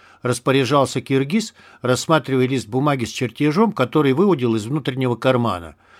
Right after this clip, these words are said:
"Зачищаем наждачкой все отверстия от сучков и веток и сажаем на жидкие гвозди заплатки.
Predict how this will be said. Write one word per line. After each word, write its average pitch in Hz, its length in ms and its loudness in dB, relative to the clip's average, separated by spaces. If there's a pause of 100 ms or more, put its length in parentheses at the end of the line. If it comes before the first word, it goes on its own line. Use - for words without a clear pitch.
(200)
"Зачищаем 185 600 2
наждачкой 127 640 2
все 151 240 2
отверстия 151 520 2
от 127 60 -4
сучков - 520 -4
и 143 80 0
веток 202 400 -2 (580)
и 127 80 -4
сажаем 160 500 4
на 143 100 2
жидкие 156 400 0
гвозди 147 560 0
заплатки. 110 800 -2